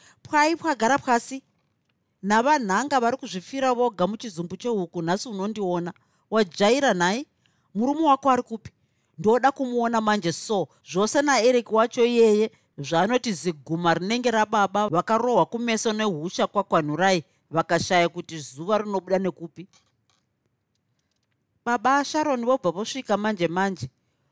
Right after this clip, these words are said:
Ko, madii zvekugara pasi, takubikirai? <laughs> Seka zvako, Wazimuto. Kubika? Unogona kubika iyewe? Vanhanga ukazotadza kuvabikira wani.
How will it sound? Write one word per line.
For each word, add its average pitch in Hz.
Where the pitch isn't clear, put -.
Ko, 214
madii 233
zvekugara 180
pasi, 175
takubikirai? 196
<laughs> 220
Seka 233
zvako, 185
Wazimuto. 190
Kubika? 302
Unogona 240
kubika 247
iyewe? 233
Vanhanga 226
ukazotadza 190
kuvabikira 214
wani. 185